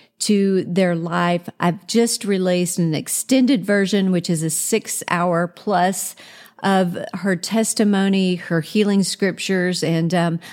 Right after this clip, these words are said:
a lot of people ask for that because they like to play it at night. It's uninterrupted without any ads in the middle. So if you'd like to see that or listen to that, you can go to my YouTube, April Osteen Simons. In today's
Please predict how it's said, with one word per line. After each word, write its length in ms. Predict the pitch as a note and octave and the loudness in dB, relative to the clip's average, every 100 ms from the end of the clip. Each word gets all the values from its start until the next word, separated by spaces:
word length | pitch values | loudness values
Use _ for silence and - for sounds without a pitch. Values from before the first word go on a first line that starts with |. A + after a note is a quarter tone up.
| - | -4
a 60 | A3 | 0
lot 160 | B3+ | 0
of 60 | B3+ | 2
people 280 | C4+ G#3 - | 0 0 0
ask 400 | - A#3 C4+ - | 2 2 0 -2
for 120 | G3 | 0
that 320 | F3 E3 E3 | 2 2 0
because 260 | E3+ F3 D#3+ | 0 0 2
they 100 | F3 | 2
like 180 | F3+ E3+ | 2 0
to 80 | F#3 | -4
play 320 | - F#3 E3 | -4 0 2
it 120 | D#3+ - | 0 0
at 200 | E3 E3+ | -4 -2
night. 280 | D#3 D3+ | -2 -2
It's 220 | C#3+ F3 - | -2 -6 -4
uninterrupted 840 | G#3 A3+ A#3 A3 F#3+ F3 F3 F#3 E3+ | 0 2 4 2 2 2 2 -2 0
without 300 | F3 E3+ F3 | 0 0 2
any 300 | F3+ F3+ - | 0 0 -2
ads 320 | F3 F3 F3+ | -2 0 0
in 80 | E3 | 0
the 80 | |
middle. 480 | E3 E3+ E3+ F3 E3+ - - - | 0 0 0 0 -2 -10 -20 -16
So 360 | - A#3+ G#3+ - - | -2 0 0 -2 -4
if 160 | A3 - | -4 0
you'd 120 | G3+ | 0
like 300 | G3+ F#4 G#4+ | 2 0 0
to 140 | C#4 | 0
see 360 | - - B3+ G3 | -2 0 0 0
that 360 | E3+ E3 E3+ F3+ | 0 0 0 0
or 80 | F3 | 0
listen 400 | G3+ B3+ B3+ A3+ | 0 0 2 2
to 160 | F#3 | 0
that, 400 | D#3+ D#3+ D#3+ - - - - - | -2 -2 -2 -4 -12 -20 -16 -2
you 200 | G3+ G3+ | 0 0
can 240 | G#3+ F#3 | 2 2
go 240 | F3+ F3+ F3+ | 4 2 2
to 140 | F3+ | 0
my 160 | E3 E3 | -2 0
YouTube, 560 | F#3 F3 F3 E3+ E3 - - | -2 0 0 0 -2 -8 -6
April 320 | E3 E3 D#3+ | -4 -2 -4
Osteen 560 | - E3 - E3 D3+ D3 | -2 -4 -2 -2 -2 -2
Simons. 640 | - C#3 C3 - - - _ _ _ _ - - - - - | -4 -4 -4 -8 -12 -18 _ _ _ _ -20 -20 -20 -18 0
In 160 | C4 A#3+ | 2 2
today's 760 | B3 F3 - C#4+ D4+ E4 D4 | 0 -2 0 2 4 4 2